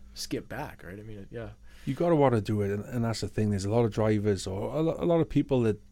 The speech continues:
Speaker 2: are looking for that next fix, and they just, I wouldn't say they wanna live in people's footsteps, but they see how other people have progressed,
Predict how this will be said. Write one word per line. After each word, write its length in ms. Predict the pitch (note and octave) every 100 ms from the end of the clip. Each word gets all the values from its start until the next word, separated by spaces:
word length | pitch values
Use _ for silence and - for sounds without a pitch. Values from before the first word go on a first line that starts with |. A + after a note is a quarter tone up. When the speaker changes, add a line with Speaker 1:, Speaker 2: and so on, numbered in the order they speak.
| - - -
Speaker 2:
are 60 | A2
looking 280 | B2+ C#3+ B2+
for 100 | B2
that 180 | A2+
next 280 | A2 A2 -
fix, 500 | - A#2 - - - - - - - - -
and 160 | - A2
they 100 | A2
just, 500 | C3 A#2+ - - -
I 100 | -
wouldn't 200 | C3+ F#3+
say 140 | - E3+
they 100 | D#3
wanna 220 | C#3+ C3
live 300 | A#2+ C3+ C3+
in 160 | B2+ A#2
people's 320 | C#3+ C3+ A2+
footsteps, 640 | - C#3+ - D#3 C3+ -
but 320 | - A2+ - - - - - - - -
they 100 | A#2+
see 240 | G#2+ - C#3+
how 300 | B2 B2 A2+
other 200 | A#2+ A#2
people 260 | - B2
have 80 | A2
progressed, 600 | - G#2 A#2+ B2+ - -